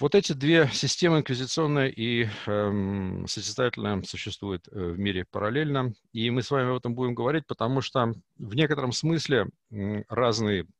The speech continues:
третейские суды по-разному себя ведут. Некоторые ведут себя более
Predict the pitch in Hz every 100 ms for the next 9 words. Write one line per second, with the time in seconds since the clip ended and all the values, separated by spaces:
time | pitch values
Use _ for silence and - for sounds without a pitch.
0 | _ 110 - 113 - 104 - 113 147 151
1 | 113 131 107 107 - 101 101 101 87 110
2 | 113 - 110 110 110 107 113 - 101 104
3 | 104 117 113 101